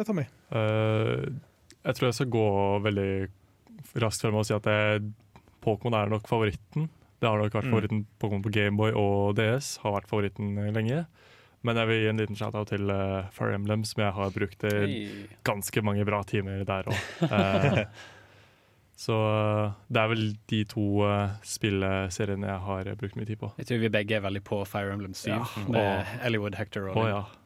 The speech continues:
Speaker 2: ja. <laughs> Åh, yeah.
Speaker 1: Hmm.
Speaker 3: Eh, jeg vil også veldig nevne Tales of Symphonia, eh,
Speaker 1: Mhm.
Speaker 3: som startet min J R P G-karriere.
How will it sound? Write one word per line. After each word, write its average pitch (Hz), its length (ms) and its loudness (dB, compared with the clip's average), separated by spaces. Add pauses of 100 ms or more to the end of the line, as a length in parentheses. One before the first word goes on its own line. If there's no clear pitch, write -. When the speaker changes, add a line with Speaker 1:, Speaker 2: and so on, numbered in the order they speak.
(140)
Speaker 2:
ja. 117 60 -4
<laughs> - 680 -2
Åh, 131 260 6
yeah. 135 240 4 (540)
Speaker 1:
Hmm. 120 280 2
Speaker 3:
Eh, 104 380 -4
jeg 113 80 2
vil 120 100 4
også 120 280 4
veldig 113 280 4
nevne 107 680 4
Tales 113 280 0
of 104 80 -6
Symphonia, 117 640 4 (240)
eh, 110 180 4
Speaker 1:
Mhm. 110 60 4
Speaker 3:
som 113 160 2
startet 110 400 2
min 110 140 2
J 113 120 2
R 104 100 2
P 104 120 0
G-karriere. 104 640 0